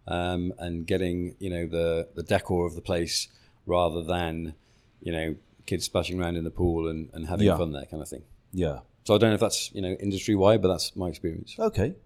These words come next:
Speaker 2: Do you feel that that's the right, the right mix, uh,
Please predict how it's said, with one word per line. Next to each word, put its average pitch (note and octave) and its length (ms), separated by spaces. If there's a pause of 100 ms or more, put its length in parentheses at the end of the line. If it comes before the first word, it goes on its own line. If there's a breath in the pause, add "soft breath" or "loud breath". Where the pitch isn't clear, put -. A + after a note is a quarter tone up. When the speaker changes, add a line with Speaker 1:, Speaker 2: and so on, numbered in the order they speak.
Speaker 2:
Do E3+ 80
you F3+ 80
feel G#3 320
that F#3 160
that's D#3 260
the D3+ 140
right, D3 340 (420)
the C3 200
right C#3 320
mix, - 400
uh, C3+ 60